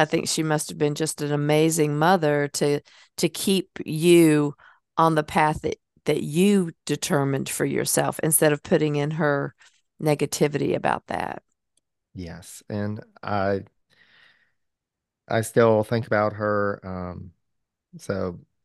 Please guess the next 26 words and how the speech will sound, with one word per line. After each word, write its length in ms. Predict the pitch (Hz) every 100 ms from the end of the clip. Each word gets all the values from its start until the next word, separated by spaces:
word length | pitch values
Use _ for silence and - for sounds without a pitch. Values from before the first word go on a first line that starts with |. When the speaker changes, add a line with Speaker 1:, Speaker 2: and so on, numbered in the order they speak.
| _ _
Speaker 2:
this 360 | 110 95 - - - _
Saturday 560 | - 113 104 101 98
marked 500 | 95 98 90 - - _ _ -
nineteen 460 | 107 101 113 104
years 320 | 98 95 98
since 240 | - 101 98
I 60 |
Speaker 1:
Mm. 100 | 98 82
Speaker 2:
lost 420 | 85 92 87 80
her, 340 | 90 85 - - -
Speaker 1:
Mm. 220 | 92 90
Speaker 2:
and 420 | 87 90 90 - _ _ _ _ _ _ _ _
I 140 | 85 101
think 180 | 113 117
about 180 | 117
her 140 | 120 120
every 180 | 120 117
day. 440 | 110 127 90 -
She's 560 | - - 95 95 85 80
Speaker 1:
Mm-hmm. 220 | 80 76
Speaker 2:
still 760 | 76 - 107 104 104 104 101 104 _ _ _ _
present 440 | 107 117 113 95
in 80 | 107
my 140 | 101 98
life. 540 | 87 104 107 87 -
And, 340 | 92 90 90